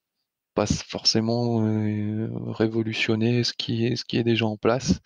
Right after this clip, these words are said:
Et je pense que ça fait partie, euh, un peu de, de la culture DevOps, de, de pas vouloir révolutionner s'il y a déjà des habitudes et, et,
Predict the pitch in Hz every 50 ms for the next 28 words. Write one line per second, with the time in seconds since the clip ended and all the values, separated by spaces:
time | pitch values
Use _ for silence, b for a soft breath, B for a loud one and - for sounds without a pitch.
0 | B B B B B B B B B B B - 107 98 - - - 117 - -
1 | - 107 110 110 - - 113 - - 117 - - 104 - - - - 120 117 117
2 | 113 107 110 110 107 107 - 120 117 113 110 110 104 107 107 107 110 110 113 113
3 | - - 110 - - 110 107 110 110 110 117 123 - - - 123 117 110 107 104
4 | 104 104 - B B B B B B B B B B B - 107 113 - - 120
5 | 110 110 113 113 113 113 117 110 107 104 107 110 107 107 - - - 107 107 113
6 | 127 123 - - 104 101 104 104 101 107 104 107 104 104 107 101 107 110 107 -
7 | - - 123 120 113 110 110 110 113 113 - - 110 120 120 143 131 120 123 120
8 | 120 120